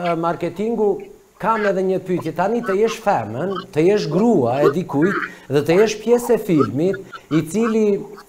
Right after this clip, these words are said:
her pas here kërkon edhe ato skena, të themi, eksplicite. Sa mendon që jemi të pjekur për t'i parë gratë tona se si përqafohen, puthen me aktor të filmit?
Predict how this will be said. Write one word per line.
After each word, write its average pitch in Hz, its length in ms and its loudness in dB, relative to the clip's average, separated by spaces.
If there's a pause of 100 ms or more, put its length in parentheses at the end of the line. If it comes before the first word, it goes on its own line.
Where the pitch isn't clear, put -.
(140)
her 233 200 0
pas 208 320 0
here 208 240 2
kërkon 220 480 0
edhe 196 160 0
ato 190 320 2 (220)
skena, 175 580 0
të 160 160 -4
themi, 165 320 -2 (300)
eksplicite. 175 1040 -2 (220)
Sa - 280 2
mendon 240 480 4
që 196 160 0
jemi 190 380 4 (380)
të 170 200 -2
pjekur 143 640 2 (200)
për 180 200 0
t'i 180 80 2
parë 180 320 4
gratë 165 480 2
tona 170 340 0
se 156 140 -6
si 175 160 -2
përqafohen, 160 760 -2
puthen 151 520 -2 (280)
me 147 160 2
aktor 139 560 -2
të 123 120 -8
filmit? 85 640 -12